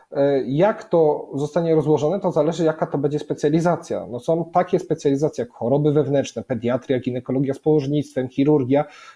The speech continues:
gdzie zdaje bardzo dużo ludzi. Teraz zauważmy, że jednak dochodzi do,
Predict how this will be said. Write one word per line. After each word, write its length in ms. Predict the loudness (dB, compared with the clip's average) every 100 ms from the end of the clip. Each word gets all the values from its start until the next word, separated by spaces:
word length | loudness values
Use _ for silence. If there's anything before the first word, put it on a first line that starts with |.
| -6
gdzie 120 | -4
zdaje 320 | 2 2 4
bardzo 580 | 0 0 2 4 4 2
dużo 260 | 2 2 4
ludzi. 400 | 2 0 -6 -18 _ _ _ _ _ _ -4
Teraz 500 | -2 2 0 0 -6 _ _
zauważmy, 880 | 0 2 2 2 -2 -4 -2 -2 -2 -4
że 220 | 0 2
jednak 480 | 2 2 0 0 0
dochodzi 520 | 0 0 0 -2 -2
do, 440 | 2 4 4 4